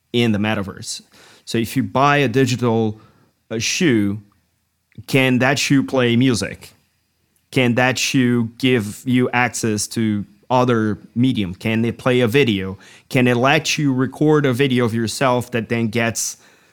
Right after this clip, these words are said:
N F T'd somewhere else? Like, can you monetize that online activity? And if you do that, can you redeem that on a physical world? Who's gonna build, who's gonna build that for you?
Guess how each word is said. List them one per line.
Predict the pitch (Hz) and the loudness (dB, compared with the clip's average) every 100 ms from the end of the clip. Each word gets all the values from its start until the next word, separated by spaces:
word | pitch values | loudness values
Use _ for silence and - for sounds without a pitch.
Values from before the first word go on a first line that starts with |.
| _ - | _ 0
N | 120 | 0
F | 113 101 | 0 -2
T'd | - 139 113 104 98 | 0 2 2 0 -6
somewhere | - - 131 117 | -8 0 2 2
else? | 120 104 98 - - - | 0 -2 -4 -6 -8 -10
Like, | 110 107 | -8 -8
can | - 117 | -2 0
you | 127 | 2
monetize | 120 123 127 120 131 117 110 98 | 2 2 0 -2 -2 -2 -2 -2
that | 117 110 - _ | -2 -2 -6 _
online | 120 117 113 110 | -2 0 -2 -2
activity? | 101 95 117 110 95 - - - | -4 -4 -4 -2 -6 -10 -20 -2
And | 135 | 2
if | 143 - | 2 0
you | 127 | 0
do | 185 196 | 0 2
that, | 120 107 | 2 2
can | - 135 | 2 2
you | 139 | 4
redeem | 131 104 151 151 | 2 0 0 2
that | 131 113 107 - _ _ _ | 2 2 0 -6 _ _ _
on | 123 | -4
a | 113 | -2
physical | - 123 101 101 | -2 -2 -4 -8
world? | 90 - - 101 _ _ _ _ | -10 -12 -16 -20 _ _ _ _
Who's | 165 | 0
gonna | 170 139 | 4 4
build, | 104 131 120 | 4 2 2
who's | 104 165 | -2 -2
gonna | 175 135 | 0 2
build | 117 107 | 2 0
that | 92 95 | -2 -6
for | - 120 | -2 -2
you? | 101 76 | -2 -6